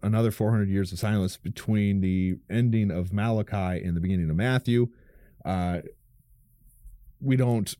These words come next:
put Malachi in terms of geneal-, genealogical order, but it was closed canon for the Jews,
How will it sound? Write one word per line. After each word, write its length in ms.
put 280
Malachi 640
in 120
terms 360
of 340
geneal-, 520
genealogical 840
order, 400
but 340
it 120
was 160
closed 420
canon 480
for 160
the 240
Jews, 560